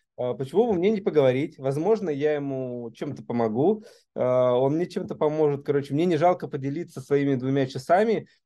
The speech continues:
для того, чтобы развернуть майндсет вот этого человека в другую сторону. И он такой:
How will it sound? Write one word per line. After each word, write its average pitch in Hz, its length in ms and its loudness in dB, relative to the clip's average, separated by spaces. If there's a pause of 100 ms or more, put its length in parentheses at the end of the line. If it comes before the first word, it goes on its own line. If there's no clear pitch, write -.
для 131 100 -2
того, 147 280 0
чтобы 135 600 2
развернуть 139 640 -2
майндсет 135 600 0
вот 127 160 -6
этого 120 220 -6
человека 123 960 0
в 113 60 -14
другую 147 340 -2
сторону. 170 420 -4
И 139 60 -2
он 131 80 -4
такой: 135 340 0